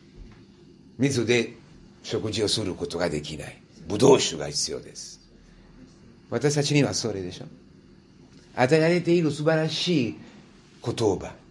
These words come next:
聞いた言葉、喜んで、え？受け入れた言葉が水となってしまった。どうして？私たちは不忠実。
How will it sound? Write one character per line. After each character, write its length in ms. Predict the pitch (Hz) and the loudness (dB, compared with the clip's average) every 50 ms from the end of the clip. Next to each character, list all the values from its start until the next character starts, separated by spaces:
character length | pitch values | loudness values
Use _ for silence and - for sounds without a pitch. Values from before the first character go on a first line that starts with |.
| - - - - - - | -20 -20 -20 -20 -12 -2
聞 280 | - - 285 285 262 202 | 4 8 8 10 10 8
い 40 | 131 | 6
た 140 | 147 123 113 | 4 0 -2
言 160 | - 120 117 | -2 -6 -6
葉、 380 | - 120 113 101 90 82 78 - - _ _ _ _ _ _ - | -6 -6 -6 -6 -6 -8 -12 -14 -18 _ _ _ _ _ _ 0
喜 100 | 165 202 233 240 240 - 254 269 262 240 202 | 4 8 10 10 10 10 10 8 8 8 6
ん 180 | 180 160 139 117 | 2 -2 -2 -4
で、 220 | 104 92 87 - - - - - | -6 -8 -10 -12 -18 -20 -14 -10
え？ 260 | 127 156 190 202 - - - - - - - - - - | -8 -6 -6 -8 -10 -16 -20 -20 -20 -20 -20 -20 -8 -2
受 160 | - 185 156 147 | 0 2 6 8
け 100 | 196 196 | 10 10
入 100 | 226 226 | 10 10
れ 40 | |
た 120 | - 196 170 | 8 6 4
言 320 | - 170 170 170 196 185 | 2 2 0 2 2 2
葉 120 | 165 165 160 | 2 0 0
が 180 | 175 175 170 175 - - | -2 -4 -6 -8 -14 -12
水 260 | 143 156 156 143 135 | -10 -10 -10 -10 -10
と 100 | 127 135 | -10 -10
な 80 | 139 139 | -10 -10
っ 20 | |
て 140 | 131 - 131 | -10 -10 -10
し 120 | 127 - | -8 -8
ま 100 | 139 123 | -6 -6
っ 40 | 107 | -4
た。 100 | - 123 | -2 0
ど 100 | 123 135 | 0 0
う 40 | 123 | 0
し 60 | - | -2
て？ 160 | - 113 101 - - - - - - - - - - - - - - - | -4 -10 -12 -12 -16 -20 -20 -20 -20 -20 -20 -20 -20 -20 -20 -18 -12 -8
私 240 | 120 120 131 123 127 | -4 -2 -2 -2 -2
た 100 | 127 120 | -2 -4
ち 160 | 123 - 117 | -4 -4 -4
は 100 | 117 110 | -4 -4
不 140 | - - 127 | -4 -6 -6
忠 140 | 131 143 | -4 -2
実。 360 | 127 123 107 - - - - | -2 -2 -4 -4 -8 -14 -18